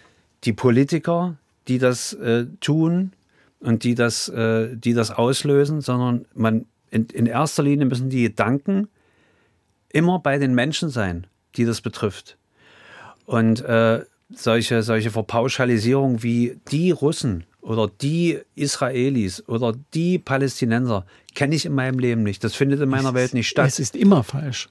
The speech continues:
Speaker 1: Es ist immer falsch.
Speaker 2: Mhm.
Speaker 1: Und, ähm, dieses, äh, dieses sich engagieren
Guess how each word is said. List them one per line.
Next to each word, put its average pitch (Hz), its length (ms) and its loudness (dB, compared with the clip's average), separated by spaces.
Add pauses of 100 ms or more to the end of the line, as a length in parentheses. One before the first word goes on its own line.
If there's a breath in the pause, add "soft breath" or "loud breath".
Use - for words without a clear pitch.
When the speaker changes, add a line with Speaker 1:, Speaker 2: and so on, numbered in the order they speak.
(140)
Speaker 1:
Es 123 180 2
ist 123 100 -2
immer 170 260 2
falsch. 98 400 -2
Speaker 2:
Mhm. 113 300 0 (720 loud breath)
Speaker 1:
Und, 127 460 4
ähm, 120 520 2 (1200)
dieses, 127 500 2
äh, 117 320 2 (120)
dieses 117 540 0 (340)
sich - 460 -2 (220)
engagieren 120 1000 2